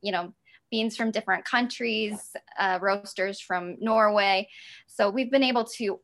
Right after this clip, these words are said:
order online and do reviews of other places and other roasters that are not from Wisconsin. So we branched out from there a little bit. Um, we've taken a couple trips. We,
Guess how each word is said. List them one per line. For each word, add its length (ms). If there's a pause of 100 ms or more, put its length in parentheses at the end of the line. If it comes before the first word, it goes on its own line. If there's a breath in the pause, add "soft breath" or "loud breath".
(160)
order 720 (120)
online 400
and 160
do 100
reviews 380
of 160
other 220
places 800
and 140
other 440 (640)
roasters 600
that 160
are 120
not 240
from 160
Wisconsin. 640 (140)
So 120
we 80
branched 380
out 200
from 140
there 280 (280 loud breath)
a 100
little 180
bit. 220 (640 soft breath)
Um, 200
we've 120
taken 280
a 40
couple 260
trips. 300
We, 240